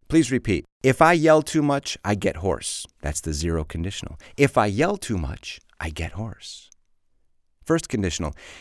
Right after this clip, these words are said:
If I yell too much, I'll get hoarse. Second conditional, if I yelled too much, I'd get hoarse. Third conditional,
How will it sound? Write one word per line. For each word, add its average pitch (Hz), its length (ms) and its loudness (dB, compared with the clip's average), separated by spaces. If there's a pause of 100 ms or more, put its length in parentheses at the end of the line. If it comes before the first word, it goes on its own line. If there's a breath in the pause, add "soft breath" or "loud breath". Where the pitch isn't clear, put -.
(120 loud breath)
If 151 180 4
I 139 100 8
yell 165 340 2
too 127 200 -2
much, - 480 -2 (640)
I'll 104 220 2
get 104 180 0
hoarse. - 600 -6 (760)
Second 120 340 -2
conditional, 143 440 -6 (720 loud breath)
if 123 180 4
I 101 100 10
yelled 107 680 6 (160)
too 92 180 -2
much, 76 540 -6 (140)
I'd 101 520 0 (140)
get - 400 -2 (100)
hoarse. - 720 -4 (840)
Third 113 200 2
conditional, 135 460 -6